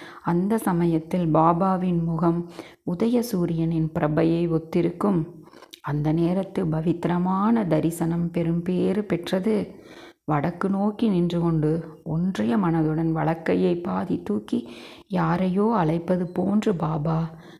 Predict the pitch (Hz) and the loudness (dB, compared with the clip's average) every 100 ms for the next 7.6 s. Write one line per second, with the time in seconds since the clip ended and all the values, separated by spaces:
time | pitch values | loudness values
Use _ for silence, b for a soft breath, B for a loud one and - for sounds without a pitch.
0 | _ - 156 170 190 185 180 180 180 208 | _ -2 0 0 -2 0 -2 -2 0 2
1 | 170 175 - - _ - _ _ _ - | 0 -6 -16 -20 _ -20 _ _ _ -2
2 | 175 151 175 190 233 160 151 165 170 165 | 0 2 2 2 2 2 2 2 2 4
3 | 156 151 165 170 160 170 170 220 214 165 | 2 2 4 4 4 2 2 0 -2 -2
4 | 170 160 156 165 170 160 165 165 180 180 | 0 -2 -2 0 0 0 -2 -4 -4 -2
5 | 175 175 175 175 254 330 B B B B | -2 -2 -4 -2 -4 -4 B B B B
6 | B - 156 - 175 175 180 165 165 180 | B -4 -4 0 2 2 0 -2 -2 -4
7 | 180 170 175 202 196 160 | 0 0 2 2 0 -2